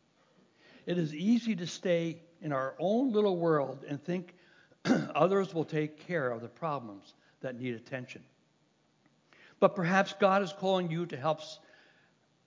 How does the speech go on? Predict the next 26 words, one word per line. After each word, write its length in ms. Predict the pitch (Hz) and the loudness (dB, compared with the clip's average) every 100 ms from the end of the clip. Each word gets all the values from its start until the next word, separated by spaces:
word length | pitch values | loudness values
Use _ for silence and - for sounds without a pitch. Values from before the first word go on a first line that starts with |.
| _ - | _ -8
someone 420 | - 147 143 147 | -2 0 0 -2
get 200 | 143 - | -6 -4
to 60 | |
the 80 | 165 | -4
hospital. 500 | 139 196 - - 101 - _ - - - | -2 -4 -6 -12 -14 -16 _ -20 -18 -6
Maybe 300 | 143 147 160 | -4 -4 -4
he's 140 | 147 | -6
helping, 520 | - 147 143 143 127 - - 139 - - | -6 -6 -4 -6 -8 -12 -14 -14 -14 -10
challenging 540 | 160 165 151 123 139 | -4 -2 -2 -4 -4
you 320 | 147 143 139 - - - _ | -2 -2 -4 -14 -20 -20 _
to 100 | - | -10
help 280 | 123 151 151 | -6 -4 -4
someone 420 | - 147 139 127 113 _ _ _ - | -6 -4 -4 -8 -14 _ _ _ -6
buy 200 | 123 131 | -4 -4
some 220 | 160 131 | -6 -6
groceries. 680 | 135 147 160 110 98 - - _ _ _ _ - - | -4 -6 -8 -14 -18 -20 -20 _ _ _ _ -2 4
Or 100 | 185 | 4
perhaps 420 | 185 175 196 202 | 4 0 -2 -4
it's 160 | 165 | -8
a 40 | 160 | -6
bigger 340 | 151 185 196 | -2 -2 -2
challenge 500 | - 170 143 127 123 | -6 -6 -4 -6 -8
like 220 | 131 131 | -8 -6
our 100 | 135 | -8
church 320 | 131 - 226 - | -8 -6 -6 -6
faces. 420 | - 127 - 123 | -6 -6 -6 -14